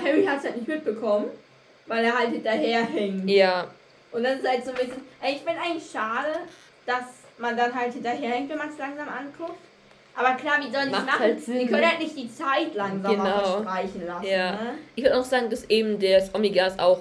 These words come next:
Speaker 2: ähm, die Angriffe immer benennt, also die Spielzüge,
Speaker 1: Ja,
Speaker 2: meine
Speaker 1: das
Speaker 2: ich.
Speaker 1: ist sehr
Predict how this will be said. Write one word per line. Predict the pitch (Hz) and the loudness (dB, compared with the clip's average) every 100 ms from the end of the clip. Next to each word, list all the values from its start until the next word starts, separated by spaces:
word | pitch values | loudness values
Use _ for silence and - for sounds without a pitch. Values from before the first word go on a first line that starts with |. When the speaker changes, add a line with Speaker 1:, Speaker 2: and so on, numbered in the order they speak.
| - | 0
Speaker 2:
ähm, | 190 175 165 165 - - _ - - - | -2 -2 -6 -10 -16 -20 _ -20 -16 -14
die | - | -2
Angriffe | 190 208 196 175 - | 2 2 0 -2 -4
immer | 165 | -4
benennt, | 165 160 156 139 - - | 0 0 0 -4 -10 -8
also | 156 156 | -6 -6
die | 156 139 | -8 -12
Spielzüge, | - 226 190 160 233 | -4 -2 -2 -2 2
Speaker 1:
Ja, | 233 | 4
Speaker 2:
meine | 226 233 | 4 2
Speaker 1:
das | 254 | 0
Speaker 2:
ich. | 240 | -4
Speaker 1:
ist | 214 | -2
sehr | 220 | -2